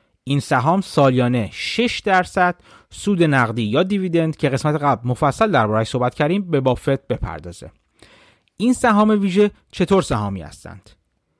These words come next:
این سهام یکی از روش‌های متداول سرمایه‌گذاری تو شرکت‌ها هستند،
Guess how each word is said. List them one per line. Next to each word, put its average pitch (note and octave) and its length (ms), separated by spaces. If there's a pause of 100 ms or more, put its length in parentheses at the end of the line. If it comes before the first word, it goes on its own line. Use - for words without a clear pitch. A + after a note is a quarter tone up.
(420)
این D#3 140
سهام F3+ 380
یکی A3 180
از F#3+ 180
روش‌های C#3+ 600
متداول D3 760
سرمایه‌گذاری E3 880
تو C#3 120
شرکت‌ها G#2+ 460
هستند، E2+ 340